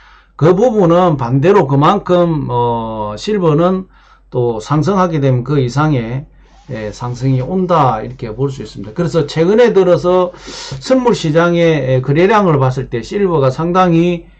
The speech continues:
예, 그 시장이 좋다, 요렇게 말씀드릴 수 있습니다. 자, 뭐 전반적인 뭐 시황에 대해서는 뭐 이 골드, 실버에 대해서 조금 더 이따가 설명드리기로 하고요.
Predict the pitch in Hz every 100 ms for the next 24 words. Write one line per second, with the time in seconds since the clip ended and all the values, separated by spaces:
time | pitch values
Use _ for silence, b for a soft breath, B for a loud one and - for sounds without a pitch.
0 | b _ - 107 110 104 101 98 101 -
1 | - 107 - 123 131 135 123 - 110 -
2 | 139 104 - - - 127 139 135 104 101
3 | 95 98 98 123 110 120 120 - 107 -
4 | 101 95 95 - B B B B B B
5 | B B _ 165 180 185 - 170 170 226
6 | 240 240 220 208 190 180 160 156 151 -
7 | 147 147 220 220 156 147 131 139 135 147
8 | 151 147 135 117 - 120 117 117 113 107
9 | 104 - - - _ _ _ - 117 110
10 | 123 143 151 139 170 143 120 117 - -
11 | 143 139 135 120 123 143 123 - 139 139
12 | 123 117 117 110 110 - 165 139 104 113